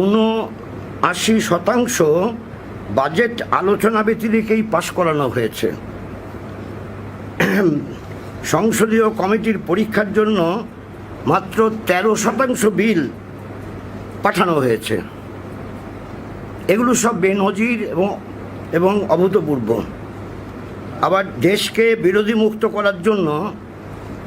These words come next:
ইউপিএ, এনএসএ, পিএমএলএ আইনকে আরও কঠোর করা হয়েছে এবং সরকার বিরোধী রাজনৈতিক নেতা, সাংবাদিক, সমাজকর্মীদের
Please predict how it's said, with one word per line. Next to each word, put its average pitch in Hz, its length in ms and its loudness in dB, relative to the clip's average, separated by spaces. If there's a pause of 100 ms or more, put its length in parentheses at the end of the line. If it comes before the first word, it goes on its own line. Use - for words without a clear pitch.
(260)
ইউপিএ, 214 800 4 (920)
এনএসএ, 214 580 4 (960)
পিএমএলএ 220 680 4
আইনকে 196 680 2 (640)
আরও 170 300 2
কঠোর 175 420 2
করা 147 220 2
হয়েছে 117 480 0 (960)
এবং 180 500 2
সরকার 175 560 0
বিরোধী 208 560 2 (540)
রাজনৈতিক 185 720 2 (140)
নেতা, 180 420 0 (240)
সাংবাদিক, 165 640 2 (480)
সমাজকর্মীদের 202 1000 2